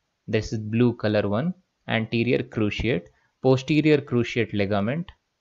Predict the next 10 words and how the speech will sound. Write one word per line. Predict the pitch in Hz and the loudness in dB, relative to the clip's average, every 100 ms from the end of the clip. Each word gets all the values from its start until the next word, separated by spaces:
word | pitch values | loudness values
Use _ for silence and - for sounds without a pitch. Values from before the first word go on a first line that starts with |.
| _ | _
this | 113 110 - | -6 -4 -2
yellow, | 101 104 160 - _ _ _ _ - _ | 0 0 -2 -6 _ _ _ _ -20 _
medial | 131 156 160 170 | 2 4 8 6
collateral, | 160 127 113 110 - 139 170 - _ _ _ _ _ _ _ _ | 6 4 6 4 2 0 0 -8 _ _ _ _ _ _ _ _
this | - 110 104 | -8 -6 -6
goes, | - 120 165 | -2 -2 -2
this | 120 110 | -6 -6
is | 110 | -4
medial | 107 104 107 107 | -2 -2 -2 -2
collateral, | 110 101 98 123 156 | -2 -2 -2 -2 -4